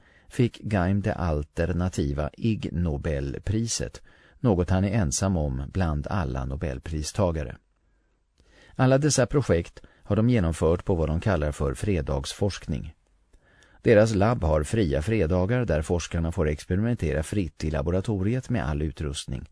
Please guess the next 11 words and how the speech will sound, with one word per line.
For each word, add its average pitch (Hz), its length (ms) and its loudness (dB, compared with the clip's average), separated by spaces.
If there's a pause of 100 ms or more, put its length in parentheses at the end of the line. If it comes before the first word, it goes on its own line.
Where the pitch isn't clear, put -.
(220)
en 98 220 0
dag 71 220 -2
i 76 60 -2
veckan. 82 420 -4 (840)
Detta - 260 4
innebär 101 300 6
i 110 60 2
korthet - 460 0
att 76 140 0
små 87 280 0
idéer 90 500 0